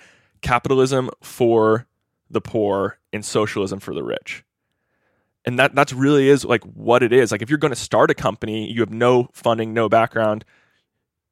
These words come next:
it's just as expensive for you to go out and buy ads 'cause you don't have any revenue yet.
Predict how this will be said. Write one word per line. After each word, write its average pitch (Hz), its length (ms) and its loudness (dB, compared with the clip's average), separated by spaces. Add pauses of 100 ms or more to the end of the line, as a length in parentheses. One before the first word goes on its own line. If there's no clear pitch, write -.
it's - 180 -4
just 120 400 2
as 135 40 -6
expensive 131 380 -6
for 117 60 -8
you 113 40 -4
to 113 60 -2
go 113 100 2
out 110 80 2
and 104 80 -4
buy 107 140 0
ads 104 240 0
'cause - 80 -6
you 117 60 -2
don't 127 100 -4
have 131 100 -4
any 120 80 -8
revenue 113 400 -2
yet. - 280 -6